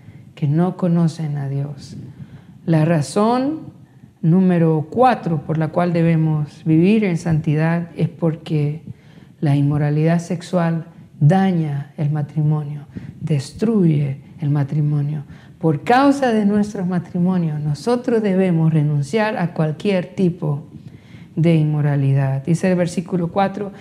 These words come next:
que cada uno de vosotros sepa tener su propia esposa, dice, en santidad y en honor. Sepa es, tenga sabiduría para cuidar de su matrimonio, para saber cómo llevar su matrimonio,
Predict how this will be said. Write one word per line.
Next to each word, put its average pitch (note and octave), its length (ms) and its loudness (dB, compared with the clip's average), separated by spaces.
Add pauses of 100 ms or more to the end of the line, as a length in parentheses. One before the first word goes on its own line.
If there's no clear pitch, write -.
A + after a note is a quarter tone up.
(220)
que E3+ 180 0
cada A#3 380 4
uno A3+ 260 2
de G3+ 140 2
vosotros G#3+ 840 -2 (280)
sepa C4+ 680 4
tener G#3+ 380 4
su G#3 240 -4
propia A#3 340 2
esposa, A#3 540 2
dice, G3 420 -2
en E3+ 160 2
santidad E3 920 0 (840)
y E3 140 4
en D3 120 2
honor. C#3+ 400 0 (340)
Sepa C4+ 680 0
es, E3 320 0
tenga A3+ 340 0
sabiduría F#3+ 920 2 (260)
para E3 260 4
cuidar G#3 720 2
de F#3+ 100 -2
su - 160 -6
matrimonio, G3+ 840 2 (320)
para F#3 280 4
saber G3+ 560 2
cómo A3 440 4
llevar G#3+ 560 2
su - 180 -2
matrimonio, G3 800 4